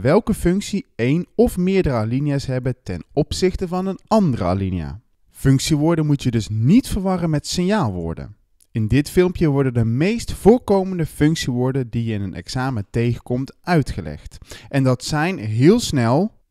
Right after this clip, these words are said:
aanleiding, anekdote, argument, conclusie, constatering, gevolgen, nuancering, opsomming, probleemstelling of probleemschets, samenvatting, stelling, uitwerking, voorbeeld, weerlegging. En die zal ik hier heel rustig uitleggen.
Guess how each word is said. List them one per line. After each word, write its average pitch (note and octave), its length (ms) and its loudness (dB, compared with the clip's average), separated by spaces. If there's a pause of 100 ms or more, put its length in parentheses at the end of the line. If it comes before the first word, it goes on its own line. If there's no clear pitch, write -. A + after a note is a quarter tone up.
aanleiding, G#3+ 440 -2
anekdote, D3 500 0
argument, C3 480 -2
conclusie, F3+ 480 -2
constatering, F#3 680 -4
gevolgen, F3 440 0
nuancering, D#3+ 580 -2
opsomming, F3 460 -4
probleemstelling C3+ 600 -2
of A2 100 -8
probleemschets, D#3 580 -6
samenvatting, F3+ 540 -4
stelling, D#3+ 380 -6
uitwerking, C3 580 -4
voorbeeld, A2+ 440 -4
weerlegging. A2 580 -4 (800)
En A2 140 -8
die G#2 160 -4
zal G#2 200 -4
ik G#2 120 -10
hier G2 220 -10
heel C3+ 480 -2 (300)
rustig G#3+ 560 -2
uitleggen. F#2 600 -4